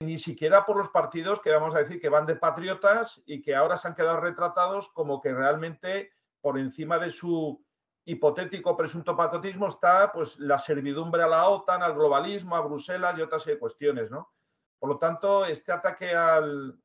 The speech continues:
a, a ese elemento, eh, común de la historia hispano-rusa, que es todo un referente, y también muy desconocido en España, eh, es, eh, una prueba más de, de que realmente los intereses de España,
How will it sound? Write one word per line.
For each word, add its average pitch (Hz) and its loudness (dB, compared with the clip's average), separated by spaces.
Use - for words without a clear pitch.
a, 131 -2
a - -4
ese 147 -6
elemento, 160 2
eh, 139 0
común 175 2
de 143 6
la 139 0
historia 156 2
hispano-rusa, 160 0
que 175 -10
es - -16
todo 151 0
un 131 -10
referente, 170 -6
y 131 -2
también 156 0
muy 202 -2
desconocido 151 -6
en 143 -8
España, 190 -2
eh, 135 -2
es, 175 0
eh, 135 4
una 170 0
prueba 175 4
más 175 0
de, 160 0
de 131 -6
que 135 -6
realmente 151 -4
los 160 -2
intereses 135 -8
de 151 0
España, 170 -2